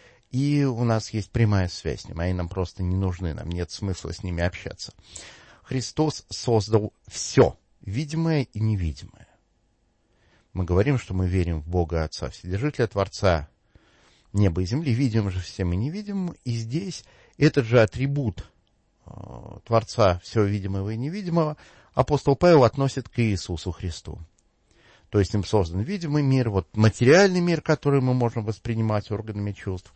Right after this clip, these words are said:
и духовный мир, то есть им созданы все ангелы и архангелы, все духовные существа, которых мы не видим непосредственно,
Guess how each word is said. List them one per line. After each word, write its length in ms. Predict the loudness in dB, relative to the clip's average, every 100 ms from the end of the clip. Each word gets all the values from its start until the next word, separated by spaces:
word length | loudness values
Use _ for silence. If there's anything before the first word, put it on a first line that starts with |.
| -20 -20 -20 -12
и 80 |
духовный 580 | -4 2 8 8 6 0
мир, 240 | -2 -6 -12
то 100 | -10
есть 200 | -10 -8
им 120 | -8
созданы 600 | -4 -2 -2 -2 -2 -2 -4 _ _ _ -16
все 320 | 2 2 4
ангелы 560 | 0 0 0 2 4 2
и 80 | 2
архангелы, 560 | -2 -2 -4 0 -2
все 160 | -2 -4
духовные 560 | -4 4 6 6 0 -6
существа, 500 | -10 -12 -8 -6 -2
которых 460 | -2 -2 -8 -6
мы 80 | -4
не 160 | -2 -2
видим 260 | -2 -6
непосредственно, 840 | -8 -8 -8 -10 -10 -10 -10 -10